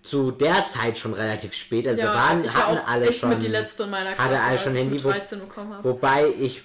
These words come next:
Speaker 1: mit zwölf immer noch, äh, vollkommen legitim finde, sogar vielleicht auch ein bisschen früh, je nachdem, muss man halt gucken. Und zu der anderen Sache mit deinem besten Freund, bei mir ist es halt so, dass, ähm, bei mir me-, und ich, mein,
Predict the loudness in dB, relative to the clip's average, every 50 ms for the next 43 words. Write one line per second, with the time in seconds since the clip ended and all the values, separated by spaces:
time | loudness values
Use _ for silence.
0 | -14 -6 -6 -6 -6 -6 -2 2 4 4 4 2 0 -2 0 0 0 0 0 0
1 | 0 0 -2 -2 -6 -12 -14 -10 -6 -4 -2 -2 0 0 0 0 0 0 -2 -2
2 | -4 -6 -4 -4 -4 -2 -2 -4 -4 -4 -4 -6 -8 -10 -12 -10 -4 -2 -2 -2
3 | -2 -6 -6 -6 -4 -4 -4 -4 -6 -8 -10 -12 -14 -2 -2 0 0 0 0 -2
4 | -2 -2 -2 -2 -2 -4 -4 -4 -4 -4 -4 -4 -6 -10 -10 -8 -10 -10 -10 -10
5 | -12 -12 -12 -14 -18 -8 -6 -2 0 2 2 2 2 0 -2 -4 -6 -10 -8 -6
6 | -6 -4 -4 -4 -6 -8 -8 -10 -10 -8 -6 -6 -8 -8 -6 -4 -4 -4 -4 -4
7 | -6 -8 -8 -8 -12 -20 -20 -20 -18 -8 -8 -6 -4 0 0 0 0 2 0 0
8 | 0 2 0 0 2 0 0 0 0 0 0 0 0 -2 -2 -4 -8 -12 -8 -4
9 | -2 0 0 0 -2 -4 -6 -10 -16 -20 -20 -20 -20 _ _ 0 0 0 2 0
10 | 0 0 -2 -6 -10 -8 -4 -2 -2 -2 -2 0 0 0 2 2 0 0 -2 -2
11 | -2 -2 -4 -6 -8 -12 -12 -10 -6 -4 -2 -2 0 0 0 -2 -2 -4 -4 -4
12 | -6 -6 -8 -8 -12 -16 _ _ -20 -20 -20 _ _ -4 -2 -2 0 -2 -2 -2
13 | -4 -4 -4 -6 -6 -6 -6 -8 -6 -4 -4 -4 -4 -6